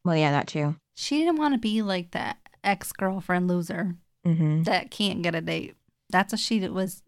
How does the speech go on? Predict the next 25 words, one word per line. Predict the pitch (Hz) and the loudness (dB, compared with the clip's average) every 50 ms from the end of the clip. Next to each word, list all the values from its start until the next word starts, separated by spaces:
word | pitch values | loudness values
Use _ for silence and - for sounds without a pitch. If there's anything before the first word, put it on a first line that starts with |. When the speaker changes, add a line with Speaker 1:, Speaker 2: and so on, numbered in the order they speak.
| _ _ - | _ _ -6
Speaker 2:
acting | - 170 170 - - - | -6 -6 -4 -4 -6 -4
like. | - - - 220 233 - - - _ - _ _ _ _ | -4 -4 -6 -6 -8 -10 -14 -20 _ -20 _ _ _ _
But | - 247 254 233 | 0 0 2 2
also, | - - 233 247 262 254 - 269 | 4 2 2 2 0 -4 -4 -4
like, | 254 247 233 226 220 214 196 220 - - _ _ _ _ _ _ - - - _ _ _ | -2 0 0 0 0 -2 -4 -8 -12 -20 _ _ _ _ _ _ -20 -20 -20 _ _ _
here's | - - 330 339 294 | -6 -2 -2 0 0
my | 254 214 180 | 0 -2 -2
thing. | - - - - _ _ _ _ _ _ | -4 -10 -16 -16 _ _ _ _ _ _
Why | 277 269 285 302 302 311 | -12 -8 -6 -2 -2 -2
does | 320 302 311 285 | 0 -2 -2 -2
she | - - 277 | -2 -2 -2
want | 269 262 247 233 233 | 0 0 0 -2 -2
Pacey? | 226 226 233 233 226 - 208 | 0 0 0 -2 -2 -6 -6
She | 202 - - | -6 -4 -2
knows | 320 370 392 381 | -2 -2 -2 -4
Pacey | 370 - - - 277 269 254 - - 208 202 - | -6 -8 -2 0 0 0 0 0 -2 -4 -2 -2
is | - 185 185 | -4 -4 -4
in | - - 180 170 | -4 -4 -2 -2
love | 175 196 214 | -2 -2 0
with | 208 196 196 | -2 -4 -4
Joey. | - - 175 - - 165 175 175 _ _ - | -4 -6 -4 -4 -6 -6 -8 -10 _ _ -2
We | 214 240 | 0 0
all | 240 190 - | 0 0 -2
know | - - 175 | -4 -4 -4
that. | 160 165 175 202 226 | -4 -4 -4 -6 -8